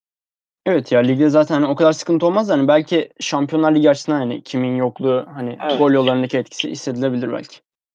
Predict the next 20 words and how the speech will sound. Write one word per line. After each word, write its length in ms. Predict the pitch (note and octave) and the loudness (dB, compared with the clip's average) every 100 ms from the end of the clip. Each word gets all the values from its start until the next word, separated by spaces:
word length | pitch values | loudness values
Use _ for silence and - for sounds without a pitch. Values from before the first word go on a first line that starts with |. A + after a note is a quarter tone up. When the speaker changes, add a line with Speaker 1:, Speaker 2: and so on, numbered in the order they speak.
| _ _ _ _ _ | _ _ _ _ _
Speaker 2:
Evet 300 | - D#3+ G#3 | -4 0 2
ama 180 | A3+ B3 | 2 0
yani, 320 | G3 F#3+ F#3+ - - | 0 -2 -6 -10 -2
e, 60 | C#3 C#3 B2+ - - C#3 C3 | 2 2 2 -4 -8 -6 0
doğru 280 | D#3 F#3 G#3 | 4 6 4
planlamayla 880 | A3 G3 E3 D#3+ F3 G3 E3+ F3 D3 _ - - - | 2 0 2 0 0 0 0 -2 -4 _ -20 -20 -12
ve 360 | C3 C#3+ D3+ | -2 0 0
bir 100 | D#3 | 0
de 140 | F3 D#3+ | 0 0
biraz 280 | D#3+ D3+ - | 0 -2 0
takım 400 | C#3+ D3 D3 - - | 0 0 -6 -8 -6
şey 140 | C#3+ | 2
yaparsa 500 | C#3 C#3 E3 - E3+ | 2 4 2 0 -4
yani 360 | D#3+ C3 B2 A#2 - | -4 -4 -6 -10 -6
gene 360 | C3 D3+ C#3 - _ - - _ _ _ | -4 -4 -6 -10 _ -20 -20 _ _ _
ben, 460 | - A#2+ A#2+ B2+ B2 | -18 -6 0 2 2
yani 200 | A#2+ A#2+ | 0 0
hani 200 | A#2+ A#2+ | 2 4
benim 260 | C3 C#3+ C3 | 4 4 4
desteklediğim 600 | C3+ - C3 C3+ C3 | 2 2 2 4 2